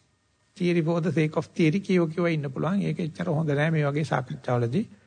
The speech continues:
අ, දියුණු කරන්න, ප්‍රොමෝට් කරන්න. එයා කට උත්තරේ දුන්නොත්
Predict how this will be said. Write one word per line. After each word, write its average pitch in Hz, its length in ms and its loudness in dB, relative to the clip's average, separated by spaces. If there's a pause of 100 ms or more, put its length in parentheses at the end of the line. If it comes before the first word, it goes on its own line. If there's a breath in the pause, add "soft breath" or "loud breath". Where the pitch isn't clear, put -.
(560 soft breath)
අ, 156 60 -6 (220)
දියුණු 165 320 6
කරන්න, 143 320 -4
ප්‍රොමෝට් 131 360 -2
කරන්න. - 260 -12 (2000)
එයා 123 200 -4
කට 127 260 -4
උත්තරේ 160 300 4
දුන්නොත් 175 420 2